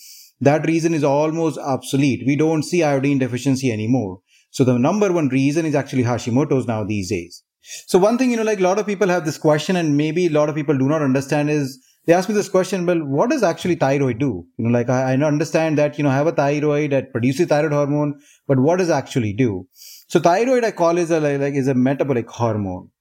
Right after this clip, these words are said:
Basically, this is responsible for, like, you know, taking care of the metabolic needs of the body, which means basically energy production.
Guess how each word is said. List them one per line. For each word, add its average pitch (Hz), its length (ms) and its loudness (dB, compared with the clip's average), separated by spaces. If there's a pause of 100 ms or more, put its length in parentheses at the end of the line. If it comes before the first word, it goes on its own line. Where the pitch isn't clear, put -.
(280)
Basically, 151 320 2
this 156 240 -2
is 156 160 -2
responsible 151 720 0
for, 143 380 0
like, 135 480 0
you 135 60 0
know, 131 100 2
taking 156 340 -2
care 165 240 0
of 147 200 0
the 139 60 2
metabolic 135 460 0
needs 147 260 0
of 143 80 -2
the 120 80 0
body, 143 360 0
which 135 180 -4
means 143 380 0
basically 147 480 -2
energy 139 340 0
production. 104 600 -8